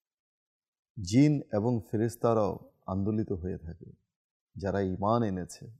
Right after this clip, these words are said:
আল্লাহ নবীর প্রতি। কেননা আল্লাহর নবীর প্রতি যে ঈমান আনা, এটা ভালোবাসার নিদর্শন।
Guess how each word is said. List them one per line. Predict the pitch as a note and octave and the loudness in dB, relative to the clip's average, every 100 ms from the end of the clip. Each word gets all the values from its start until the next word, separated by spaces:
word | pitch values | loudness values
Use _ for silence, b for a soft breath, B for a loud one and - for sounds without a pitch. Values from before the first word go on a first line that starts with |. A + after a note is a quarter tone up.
| _ | _
আল্লাহ | A2+ F#2+ E2+ | -6 -4 -4
নবীর | E2+ G2+ G#2 - | -4 -2 -4 -8
প্রতি। | - - - _ _ _ _ _ _ _ | -16 -16 -20 _ _ _ _ _ _ _
কেননা | C#3+ F#3 F#3+ F3+ - _ _ _ _ _ - | 2 6 6 4 -2 _ _ _ _ _ 2
আল্লাহর | C3+ F#3 | 6 8
নবীর | F3+ C#3+ F#3+ D#3 | 6 6 4 2
প্রতি | E3+ E3+ | 0 2
যে | D#3 D3+ A2+ | 2 0 0
ঈমান | A#2 B2+ D3+ D#3+ G#2+ - - | 2 4 4 4 2 -2 -2
আনা, | G2 A2+ C3 F#2 C#2 - _ _ - | 0 4 2 2 -4 -14 _ _ -14
এটা | - G#2+ | -4 -4
ভালোবাসার | D#2 E2 A2 A2+ G2 A2+ G#2 | -2 -2 0 0 0 -2 -2
নিদর্শন। | F#2+ F#2+ E2 - E3+ - F2 | -2 -4 -2 -2 -2 -8 -10